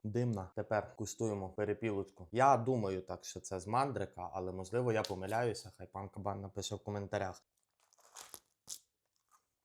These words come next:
Ця також м'ягесенька, дуже смачна. Менш димна за ту, що з бочки. З бочки мені більше сподобалася. Дуже смачно.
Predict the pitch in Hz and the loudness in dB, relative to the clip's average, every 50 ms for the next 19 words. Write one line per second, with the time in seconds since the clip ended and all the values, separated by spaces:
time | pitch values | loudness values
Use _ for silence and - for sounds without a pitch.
0 | _ _ _ _ _ _ _ _ _ _ _ _ _ _ _ _ _ _ _ - | _ _ _ _ _ _ _ _ _ _ _ _ _ _ _ _ _ _ _ 0
1 | 117 110 - 113 104 - 110 101 87 101 101 101 98 104 120 139 135 - 123 104 | 0 0 2 0 -2 -2 -4 -4 -4 -4 -4 -4 0 0 0 0 0 -2 -4 -4
2 | - 101 104 101 104 92 107 101 - 107 101 98 - - 117 120 139 147 - - | -4 -2 0 0 0 2 0 0 0 0 -2 -2 0 2 4 4 4 4 2 2
3 | 113 117 120 113 113 107 - - 107 107 113 110 104 98 95 98 95 90 101 98 | 4 6 8 8 6 4 0 -4 -2 0 0 2 2 0 0 -2 -2 0 2 2
4 | 98 87 - - 123 120 123 - 101 92 95 95 95 95 - - - 139 127 110 | 2 2 2 2 2 2 2 0 -4 -4 -2 -2 -2 -2 -4 -4 -4 -2 0 2
5 | 95 104 101 - - - 92 92 92 92 90 80 90 87 - 120 117 - - 135 | 4 4 4 2 0 -2 0 0 0 0 0 -2 -2 -2 0 -2 -2 -2 0 0
6 | 135 135 123 127 110 107 - - - - - 113 113 107 117 113 98 98 - - | 2 2 4 4 2 2 0 -2 -6 -6 -2 0 2 4 4 4 4 2 0 2
7 | 107 110 123 - - 120 104 | 2 2 2 2 0 -4 -4